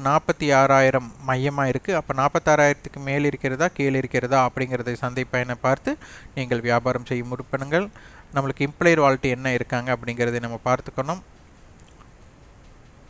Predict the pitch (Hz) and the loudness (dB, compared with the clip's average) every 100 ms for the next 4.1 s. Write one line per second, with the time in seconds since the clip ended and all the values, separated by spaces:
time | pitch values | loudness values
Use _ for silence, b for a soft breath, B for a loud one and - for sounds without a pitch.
0 | - 147 - 175 160 147 139 151 - 135 | -14 -12 0 2 4 4 2 0 2 2
1 | 143 143 139 170 - - 139 127 120 - | 2 -4 -4 -4 -6 -12 -2 -2 -2 -4
2 | 135 160 147 135 139 135 135 - 139 151 | -4 0 2 2 0 0 0 2 2 2
3 | 196 - B B B 151 147 143 151 170 | -4 -6 B B B 2 4 4 0 -4